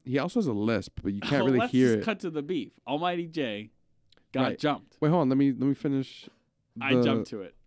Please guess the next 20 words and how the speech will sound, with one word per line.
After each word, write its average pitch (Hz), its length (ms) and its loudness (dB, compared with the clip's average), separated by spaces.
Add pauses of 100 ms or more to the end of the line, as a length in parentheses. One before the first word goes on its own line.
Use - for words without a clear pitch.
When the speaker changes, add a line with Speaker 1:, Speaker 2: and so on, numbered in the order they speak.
(180)
Speaker 1:
All 147 120 2
right. 117 220 2
Speaker 2:
<laughs> - 60 -8
I'm 160 200 -6
gonna 131 160 -8
get 123 160 -12
Speaker 1:
Almighty 190 320 10
Speaker 2:
jumped. 151 140 4
Speaker 1:
J 175 180 10
is 139 140 8
the 139 80 8
most 135 640 8 (800)
Speaker 2:
I - 60 -18 (100)
Speaker 1:
hardcore 135 540 8
of 135 60 6
the 143 80 6
three, 151 480 4
the 131 80 2
most, 127 460 2 (120)
like, 107 400 -4